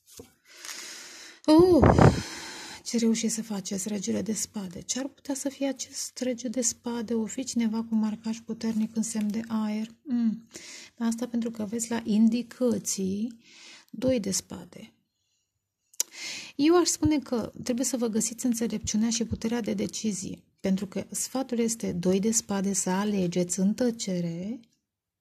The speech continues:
trecând peste faptul că, da, există un potențial, un personaj mai sober, da, mai cool,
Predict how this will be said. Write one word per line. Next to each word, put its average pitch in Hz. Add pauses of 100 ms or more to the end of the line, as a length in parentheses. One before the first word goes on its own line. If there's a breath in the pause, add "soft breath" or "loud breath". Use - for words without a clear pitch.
(240)
trecând 226
peste 330
faptul 208
că, 233
da, 202
există 233
un 269
potențial, 190 (760 loud breath)
un 202
personaj 202
mai 185
sober, 170 (480 loud breath)
da, - (1500 loud breath)
mai 202
cool, -